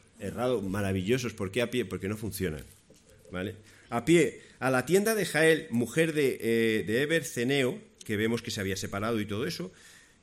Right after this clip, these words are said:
eh, separado de otros pueblos, pero no separado de nadie más,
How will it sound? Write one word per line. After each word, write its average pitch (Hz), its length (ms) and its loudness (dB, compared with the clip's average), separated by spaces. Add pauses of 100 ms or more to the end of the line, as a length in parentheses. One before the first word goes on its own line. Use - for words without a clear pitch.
(100)
eh, 110 200 2
separado 113 460 2
de 110 120 2
otros 101 220 -4
pueblos, 107 520 -6
pero 85 180 -8
no 90 140 -8
separado 87 480 -8
de 82 100 -8
nadie 82 240 -8
más, 110 260 -10